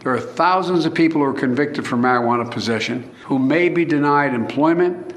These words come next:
housing, or educational opportunities as a result of that conviction. My pardon will remove this burden on them. Second, I'm calling on all governors to do the same for state marijuana possession offenses.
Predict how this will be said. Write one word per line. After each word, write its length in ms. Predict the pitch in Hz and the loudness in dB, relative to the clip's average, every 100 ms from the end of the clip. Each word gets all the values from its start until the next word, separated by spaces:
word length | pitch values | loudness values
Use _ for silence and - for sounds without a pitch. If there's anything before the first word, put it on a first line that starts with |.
| - | -10
housing, 500 | - 147 156 170 151 | -2 0 2 4 4
or 100 | 135 | 2
educational 540 | 147 151 165 160 165 | 2 0 0 0 2
opportunities 500 | 151 151 165 165 151 | 0 0 2 4 4
as 80 | 147 | 2
a 40 | 139 | 0
result 340 | 135 156 165 | 0 2 0
of 80 | 120 | 0
that 140 | 110 | -2
conviction. 460 | - 98 101 - 117 - | -4 -8 -8 -10 -12 -4
My 180 | 131 180 | 0 0
pardon 480 | - 160 147 147 139 | 0 0 2 0 -2
will 100 | 123 | 0
remove 480 | 120 123 151 135 | 0 2 2 2
this 140 | 139 131 | 0 -2
burden 360 | 139 131 123 | 0 0 0
on 220 | 113 101 87 | 0 -2 -4
them. 220 | 85 - - - | -10 -16 -18 -6
Second, 520 | - 165 - 117 - - | -2 0 -2 -8 -12 -8
I'm 100 | 143 | -6
calling 380 | - 180 180 165 | 0 2 4 2
on 120 | 156 | 4
all 200 | 165 175 | 4 2
governors 480 | 156 160 143 127 110 | 2 0 2 0 -2
to 140 | - | -6
do 160 | 123 151 | -2 0
the 100 | 143 | 2
same 440 | - 160 160 160 | 0 2 4 2
for 140 | 156 135 | 2 -2
state 360 | - 156 151 | 0 0 2
marijuana 520 | 151 135 131 135 131 131 | 2 2 2 2 0 -2
possession 400 | 113 127 123 117 | -2 0 0 -4
offenses. 460 | - 113 107 - | -2 -4 -4 -8